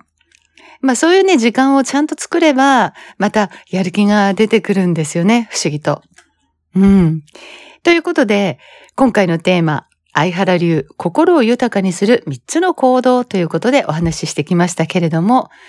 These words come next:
まあ、一つ目は、まあ、感謝の気持ちを持つこと。まあ、ありがとうを言葉にするのはもちろん、まあ、なぜそう思ったかまで、えー、お伝えするとなおいいですよね。さあ、そして二つ目が、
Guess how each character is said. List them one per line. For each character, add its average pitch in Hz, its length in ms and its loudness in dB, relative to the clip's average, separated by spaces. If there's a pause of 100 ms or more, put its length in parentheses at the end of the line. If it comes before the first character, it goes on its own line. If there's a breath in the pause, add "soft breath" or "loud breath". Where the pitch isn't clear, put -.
(200 loud breath)
ま 240 80 0
あ、 - 20 -2
一 233 240 -2
つ 233 140 -4
目 233 160 2
は、 226 260 0 (300 loud breath)
ま 226 80 -2
あ、 - 20 -6
感 254 240 0
謝 240 100 -2
の 196 120 0
気 208 120 -2
持 240 120 4
ち 294 120 -2
を 285 60 4
持 269 140 2
つ - 80 -10
こ - 120 -2
と。 - 220 -6 (440)
ま 160 100 -4
あ、 - 100 -18 (100)
あ 160 80 -6
り 190 100 -4
が 180 120 -2
と 262 240 0
う - 40 2
を 277 120 -6 (180)
言 196 160 -6
葉 269 120 2
に 302 100 0
す - 100 -8
る 320 120 0
の 339 100 0
は 269 60 0
も 208 100 0
ち 262 140 -2
ろ 233 100 4
ん、 170 60 -2 (280 loud breath)
ま 202 100 0
あ、 196 40 2
な 233 180 2
ぜ 403 160 0
そ 294 140 2
う 262 40 4
思 269 160 2
っ 277 80 -8 (120)
た 208 140 -4
か 208 180 0
ま 254 160 2
で、 330 260 2 (460 loud breath)
え 170 80 -10
ー、 156 80 -8
お - 20 -10
伝 - 260 -4
え 175 40 -6
す 175 140 -8
る 220 120 -2
と 190 220 -2
な 180 160 0
お 151 80 -4
い 170 160 -8
い 147 60 -8
で 151 80 -10
す 147 160 -8
よ 170 100 0
ね。 311 220 4 (1080 loud breath)
さ - 160 -2
あ、 247 40 0
そ 277 120 0
し - 80 -6
て 339 120 0
二 285 200 -2
つ 285 140 -4
目 277 160 2
が、 220 320 0